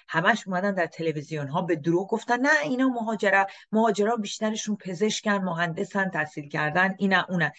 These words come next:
در حالی که تقریباً هیچ کدوم از این مهاجران، اه، حتی دیپلم نداشتن، به زور یه عده‌شون، اه، دارای تحصیلات دیپلم بودن و خیلیاشون حتی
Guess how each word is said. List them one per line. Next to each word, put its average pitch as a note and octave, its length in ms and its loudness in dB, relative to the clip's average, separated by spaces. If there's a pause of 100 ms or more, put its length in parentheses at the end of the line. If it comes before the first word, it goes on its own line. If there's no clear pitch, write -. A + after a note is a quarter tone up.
(160)
در E3 120 6
حالی G3+ 160 2
که A#3+ 120 -2
تقریباً F3 460 2 (280)
هیچ F4 360 4
کدوم G#3 220 0
از E3 180 2
این D#3+ 100 -6
مهاجران، D3+ 640 0 (340)
اه، D#3 140 0
حتی A#3+ 360 2 (140)
دیپلم A#3 600 4
نداشتن، E3 520 0
به A3 100 6
زور G#3+ 520 0
یه E3 120 -4
عده‌شون، D3+ 600 -6
اه، C#3+ 500 -4
دارای D3 280 -2
تحصیلات D3+ 520 0
دیپلم C#3+ 440 0
بودن C3+ 280 -2 (420)
و F#3 180 4 (200)
خیلیاشون A3+ 520 4
حتی G#3+ 260 -2